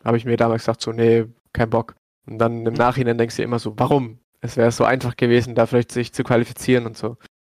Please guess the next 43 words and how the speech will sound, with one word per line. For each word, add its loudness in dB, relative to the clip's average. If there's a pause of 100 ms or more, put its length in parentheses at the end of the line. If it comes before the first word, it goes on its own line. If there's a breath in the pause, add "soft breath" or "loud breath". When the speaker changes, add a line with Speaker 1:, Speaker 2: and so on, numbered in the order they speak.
(180)
Speaker 2:
Das -12
Million 2
Dollar 2
Speaker 1:
Ähm, 0
Speaker 2:
Race -2
mit, -6 (180)
mit, -12
äh, -4
Olli -6
Packer -8
da, -6
meinst -10
du -14
das? -14
Speaker 1:
Genau, 2
genau. -2 (580 loud breath)
Dann, 0
ähm, 0 (160)
F 2
eins 0
E-Sports. -2
Warum 2
habe 2
ich's 0
da 4
Speaker 2:
Hm. 2
Speaker 1:
nicht 0
probiert, 2
einfach 2 (220)
d-, 0
das -4
erste 2
oder 4
die 2
ersten 0
zwei 2
Jahre 4
da 2
einfach -4
mal 0
dabei 2
zu -8
sein? -4